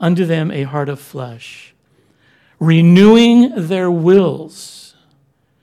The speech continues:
and by his almighty power determining them to that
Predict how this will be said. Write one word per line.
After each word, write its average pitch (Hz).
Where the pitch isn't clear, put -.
and 147
by 214
his 226
almighty 180
power 175
determining 175
them 156
to 165
that 185